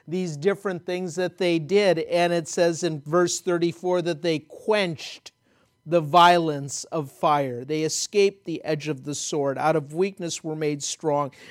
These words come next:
They waxed valiant in fight, and they turned to flight the armies of the aliens. So every time this word is used,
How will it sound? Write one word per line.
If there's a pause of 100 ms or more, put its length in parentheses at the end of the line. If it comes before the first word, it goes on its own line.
(120)
They
waxed
valiant
in
fight,
and
they
turned
to
flight
the
armies
of
the
aliens. (1300)
So
every
time
this
word
is
used,